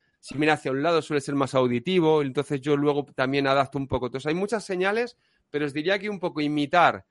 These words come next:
ese, ese baile inicial con la persona os va a dar mucha más posibilidad en cualquier negociación, no tiene por qué ser solo venta, a lo mejor a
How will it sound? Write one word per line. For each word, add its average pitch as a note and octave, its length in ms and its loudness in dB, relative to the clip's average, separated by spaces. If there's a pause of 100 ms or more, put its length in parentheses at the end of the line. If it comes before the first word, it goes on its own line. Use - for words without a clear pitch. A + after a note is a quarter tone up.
(580)
ese, F3+ 720 -2
ese F#3 340 -4
baile F3 600 4
inicial D3+ 560 0
con C3 140 -2
la B2+ 120 0
persona F3 380 -2
os D#3 80 -4
va D#3+ 60 0
a - 20 -2
dar E3 120 -2
mucha E3 400 -4
más E3 180 -2
posibilidad D3+ 600 -2
en D3+ 100 -4
cualquier D3 280 0
negociación, F3 540 0
no D#3 80 0
tiene F3+ 180 0
por D#3+ 140 -2
qué D#3+ 100 -8
ser C3+ 140 -10
solo B2+ 240 -2
venta, C3+ 400 -2 (300)
a A#2 60 -6
lo A#2+ 60 -2
mejor B2 320 0
a D3+ 260 4